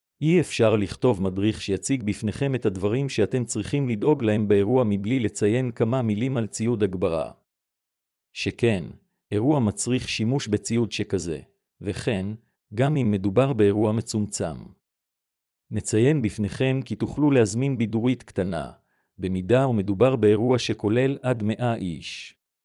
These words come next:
במידה והזמנתם מספר רב של אנשים, עליכם להצטייד בהגברה מקצועית. הדבר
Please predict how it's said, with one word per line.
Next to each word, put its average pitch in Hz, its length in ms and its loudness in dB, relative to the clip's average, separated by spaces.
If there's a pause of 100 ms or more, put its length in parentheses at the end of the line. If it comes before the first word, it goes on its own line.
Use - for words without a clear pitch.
(640)
במידה 101 520 0
והזמנתם 101 760 -2
מספר 127 420 0
רב 120 120 2
של 104 200 -2
אנשים, 90 540 -4 (340)
עליכם 117 420 0
להצטייד 117 640 0
בהגברה 107 520 2
מקצועית. 87 800 -6 (920)
הדבר 101 480 2